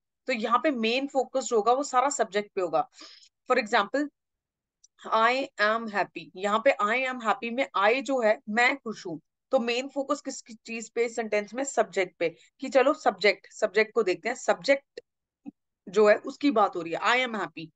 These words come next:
so सारा focus is on subject, right? तो यहाँ पे basically क्या होगा, subject is active और बाकी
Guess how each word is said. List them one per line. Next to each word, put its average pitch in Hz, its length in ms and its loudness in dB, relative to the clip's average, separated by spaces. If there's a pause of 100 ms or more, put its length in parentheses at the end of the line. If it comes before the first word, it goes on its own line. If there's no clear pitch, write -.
(460)
so 269 120 4
सारा 262 240 6
focus 254 340 0
is 254 120 -4
on 254 100 2
subject, 160 440 -4 (200)
right? 220 180 2 (440)
तो 262 60 6
यहाँ 240 220 4
पे 294 80 0
basically 269 460 -4
क्या 233 100 4
होगा, 226 160 4
subject 254 640 0 (100)
is 254 220 -8
active 247 340 2 (380)
और 226 80 6
बाकी 226 440 0